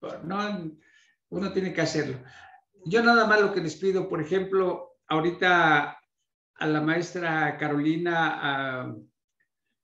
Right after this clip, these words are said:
y hace rato te presentaron, licenciada, y este, eh, yo nada más les pido que si me permiten ver un poquito más hacia atrás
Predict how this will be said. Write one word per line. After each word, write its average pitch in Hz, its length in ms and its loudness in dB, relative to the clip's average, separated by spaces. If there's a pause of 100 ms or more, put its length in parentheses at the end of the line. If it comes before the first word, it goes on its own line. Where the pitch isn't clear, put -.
(160)
y 170 340 0
hace 175 220 -4
rato 170 640 -2
te - 100 -4
presentaron, 147 720 -2
licenciada, 151 580 -2
y 131 140 -2
este, 127 540 -10 (680)
eh, 147 360 0
yo 202 140 8
nada 208 120 4
más 202 120 2
les 190 140 -2
pido 185 260 -2
que - 80 -8
si - 160 -8
me 160 80 4
permiten 175 640 -2
ver 165 360 -2
un 180 140 -8
poquito 185 360 -6
más 170 220 -4
hacia 156 220 -4
atrás - 540 -6